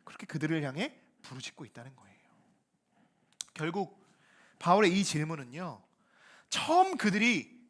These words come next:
예수님을 믿고 성령 받았던 그 순간들, 하나님 처음 만났던 그 순간들을 되돌아봅시다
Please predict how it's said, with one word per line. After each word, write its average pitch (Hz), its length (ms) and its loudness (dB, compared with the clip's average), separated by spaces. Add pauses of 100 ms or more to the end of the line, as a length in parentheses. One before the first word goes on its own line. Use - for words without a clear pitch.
(180)
예수님을 262 480 4
믿고 - 920 4
성령 359 600 6
받았던 247 420 12
그 208 120 -4
순간들, 202 520 -6 (760)
하나님 320 320 6
처음 - 520 -4
만났던 277 320 4
그 - 80 -2
순간들을 269 920 0
되돌아봅시다 175 960 -8